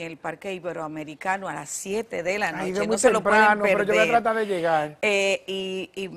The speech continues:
Speaker 1: entonces Yanina Rosado va a estar,
Speaker 2: Al piano.
Speaker 1: eh, al piano.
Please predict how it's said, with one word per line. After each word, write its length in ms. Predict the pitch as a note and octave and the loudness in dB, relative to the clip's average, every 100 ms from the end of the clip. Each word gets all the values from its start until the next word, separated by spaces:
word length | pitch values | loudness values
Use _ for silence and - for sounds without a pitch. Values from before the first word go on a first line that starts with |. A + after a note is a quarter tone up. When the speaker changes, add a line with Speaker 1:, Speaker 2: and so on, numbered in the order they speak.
| - | -14
Speaker 1:
entonces 340 | F3+ F3 E3+ - | -12 -12 -12 -14
Yanina 640 | F#3 F3+ F3 F3+ F#3+ G#3+ A3 | -10 -6 -6 -6 -8 -8 -6
Rosado 540 | G#3+ - A3 D3 F2 | -6 -4 -2 -2 -2
va 80 | E2 | -6
a 20 | |
estar, 400 | E2 - F#2+ F3+ - - | -6 -2 -2 -2 -10 -10
Speaker 2:
Al 260 | C#3+ C#3 | -8 -8
piano. 460 | - E3 E3 D3 D3+ | -10 -14 -8 -8 -2
Speaker 1:
eh, 40 | |
al 200 | F3+ F#3 | 0 0
piano. 760 | - - B3+ B3 A#3 G#3+ A3 A3 | -6 -2 4 4 4 0 -6 -10